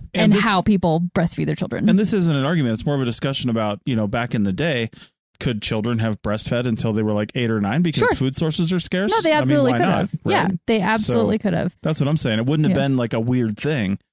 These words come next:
Speaker 1: because it's just a source of food and nutrition.
Speaker 2: Right.
Speaker 1: You know? So anyway, the cool thing about all this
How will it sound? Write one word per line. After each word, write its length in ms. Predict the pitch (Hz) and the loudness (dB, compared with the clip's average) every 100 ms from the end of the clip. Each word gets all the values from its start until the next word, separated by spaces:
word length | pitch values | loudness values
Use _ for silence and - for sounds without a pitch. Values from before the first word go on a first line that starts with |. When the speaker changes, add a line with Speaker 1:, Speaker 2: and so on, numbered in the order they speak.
| _ - | _ -6
Speaker 1:
because 460 | 127 127 110 104 - | -4 0 0 -2 -2
it's 200 | 131 - | -4 -4
just 260 | 120 - - | -4 -4 -4
a 60 | |
source 280 | - 123 120 | -2 -2 -4
of 80 | 107 | -4
food 240 | - 120 113 | -2 0 0
and 80 | |
nutrition. 480 | 104 98 180 - - - _ _ _ _ _ | 0 0 -2 -4 -6 -10 _ _ _ _ _
Speaker 2:
Right. 100 | - | -2
Speaker 1:
You 40 | 113 | 0
know? 200 | 98 120 - _ - | 0 -2 -6 _ -6
So 320 | - 98 92 - _ - - - - | -2 -2 -4 -8 _ -18 -16 -10 -2
anyway, 400 | 214 175 147 143 | 0 2 0 -2
the 140 | 143 | -4
cool 180 | - 226 | -2 0
thing 160 | 185 | 0
about 200 | 131 131 | 2 0
all 80 | 135 | 0
this 260 | 110 107 | 0 -2